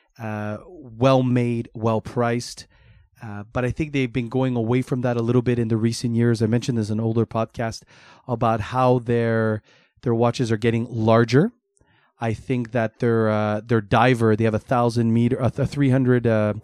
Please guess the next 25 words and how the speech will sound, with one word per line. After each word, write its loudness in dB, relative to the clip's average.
meter 4
or -6
a -4
thousand 0
foot, -2
uh, 0
diver. 4
The -2
Neomatic 0
has -6
a 2
large 4
numerals. 2
We 0
saw 2
it -2
when -4
we -2
went -2
to -6
the, -4
to -6
the -4
A -8
D. -4